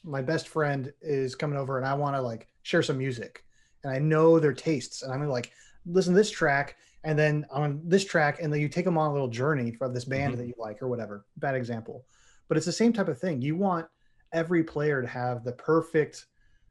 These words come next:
Speaker 1: roller coaster. Like, "Oh, that was a really challenging match, and now you get a little downhill, and it's gonna be a little bit easier." And then, like, "Oh, you've been getting, you know, really bad teammates.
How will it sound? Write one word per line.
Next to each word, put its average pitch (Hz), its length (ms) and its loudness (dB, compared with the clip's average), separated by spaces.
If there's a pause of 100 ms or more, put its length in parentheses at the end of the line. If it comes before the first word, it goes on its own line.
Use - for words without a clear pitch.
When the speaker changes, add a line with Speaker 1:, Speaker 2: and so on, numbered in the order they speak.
(640)
Speaker 1:
roller 180 320 4
coaster. - 580 -6
Like, 143 220 -4
"Oh, 170 100 8
that 147 100 6
was 151 120 4
a 147 40 0
really 165 160 6
challenging 165 440 0
match, 135 320 -2
and 135 60 -6
now 120 80 0
you 135 100 0
get 147 120 -2
a 156 40 2
little 160 180 2
downhill, 147 500 0
and 131 140 -6
it's 127 140 -8
gonna 139 140 -6
be 143 80 -6
a 143 40 -2
little 151 140 -2
bit 151 100 -4
easier." 127 440 -6
And 139 220 -8
then, 135 140 -6
like, 127 180 -6
"Oh, 170 140 2
you've 160 240 0
been 170 140 -2
getting, 147 340 -2 (360)
you 151 100 -4
know, 117 120 -2
really 147 260 -2
bad 143 220 0
teammates. 190 540 -4